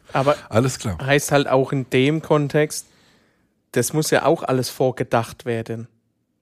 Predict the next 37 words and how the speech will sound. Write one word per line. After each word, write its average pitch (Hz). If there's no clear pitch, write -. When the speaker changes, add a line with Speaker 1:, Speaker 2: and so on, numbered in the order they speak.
Speaker 1:
Also 123
der 123
macht 139
ja 127
das 135
nicht 147
auch, 147
weil, 127
weil 127
er 127
so 131
schlau 139
ist, -
sondern, 135
äh, 131
ich 139
muss 160
ja 143
dann 139
über 156
die 143
Automatisierung, 143
über 135
meine 127
normale 135
Automatisierung, 156
sag 143
ich 139
mal, 139
hinausdenken, 156
sagen, 143
was 151
könnte 151
denn 139
alles 156
noch 143
eintreffen 170